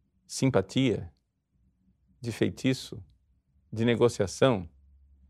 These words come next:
em que você, ou porque você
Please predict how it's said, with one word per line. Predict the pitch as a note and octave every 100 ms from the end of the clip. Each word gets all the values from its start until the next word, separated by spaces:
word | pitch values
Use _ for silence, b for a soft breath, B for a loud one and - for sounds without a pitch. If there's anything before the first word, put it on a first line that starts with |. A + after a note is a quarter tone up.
| _ _ _ _ -
em | A#2+
que | A2+ B2+
você, | C3 - - G2 E2+ - _ _ _ _ _ _ _ -
ou | D3+
porque | C#3 D3+ D3
você | C3 B2 - C3 G#2+ F2+